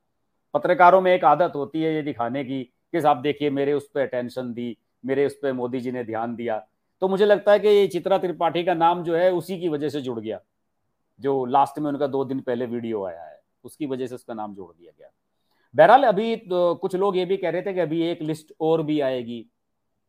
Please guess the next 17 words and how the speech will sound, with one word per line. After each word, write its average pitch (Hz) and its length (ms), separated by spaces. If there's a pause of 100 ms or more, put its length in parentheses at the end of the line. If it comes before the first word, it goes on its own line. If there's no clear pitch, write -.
(320)
मैंने 139 200
कहा, 170 120
"भाई, 151 160
अब 139 180
तो 147 100
जो 131 160
भी 139 100
list 131 280
आएगी 139 200
वो 147 80
सब 143 260 (140)
hero 127 200
ही 139 80
बनने 110 300
हैं, 95 180 (440)
उनके 131 260
तो, 135 380